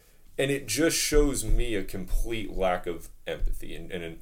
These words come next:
inability to empathize. And if you don't have the ability to empathize, then that tells me that you don't have very much real life experience. You don't have real world experience. You've lived in your own little bubble that you've created. You keep your shit to yourself. You got your blinders on. You don't give a fuck about anything else.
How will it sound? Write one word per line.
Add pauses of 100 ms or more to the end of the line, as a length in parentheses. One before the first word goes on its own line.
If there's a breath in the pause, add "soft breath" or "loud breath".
inability
to
empathize.
And
if
you
don't
have
the
ability
to
empathize,
then
that
tells
me (300 loud breath)
that
you
don't
have
very
much (140)
real
life
experience.
You
don't
have
real
world
experience.
You've
lived
in
your
own
little
bubble
that
you've
created. (260 soft breath)
You
keep
your
shit
to
yourself.
You
got
your
blinders
on.
You
don't
give
a
fuck
about
anything
else.